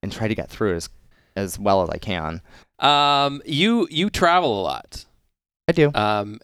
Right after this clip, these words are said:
Speaker 2: so is that, is that maybe a part of self-care for you? Is that something that you
Speaker 1: Yes.
Speaker 2: do to help you be better at the work and to be better when you're here?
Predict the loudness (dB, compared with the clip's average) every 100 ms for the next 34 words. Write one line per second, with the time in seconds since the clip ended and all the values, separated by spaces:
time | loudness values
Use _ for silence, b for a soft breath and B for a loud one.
0 | _ -10 0 2 4 2 2 2 4 4
1 | 2 -2 -14 -14 b b b b b b
2 | b b b b b 2 2 4 2 2
3 | 2 0 0 2 2 2 2 2 0 0
4 | 2 2 2 2 2 4 4 2 0 0
5 | 4 2 2 0 0 2 0 -2 -2 -2
6 | -2 -2 -2 0 0 0 -2 -2 0 0
7 | -2 -6 -6 -6 -4 -2 -2 -2 -4 -6
8 | -8 -4 -2 -2 -4